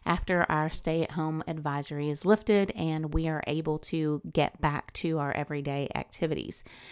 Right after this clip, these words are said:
So I found a list of cities in America that actually look like foreign countries.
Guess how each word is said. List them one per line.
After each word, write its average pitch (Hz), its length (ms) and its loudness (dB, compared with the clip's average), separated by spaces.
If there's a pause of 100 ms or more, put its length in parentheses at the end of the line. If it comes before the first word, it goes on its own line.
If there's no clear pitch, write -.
(160)
So 160 200 2
I - 120 4
found 247 400 2
a 240 60 4
list 175 520 0
of 156 280 2
cities 190 420 2
in 165 100 4
America 196 640 4 (680)
that 196 180 4
actually 294 520 4
look 190 380 4
like 175 340 0
foreign 160 420 4
countries. - 580 -2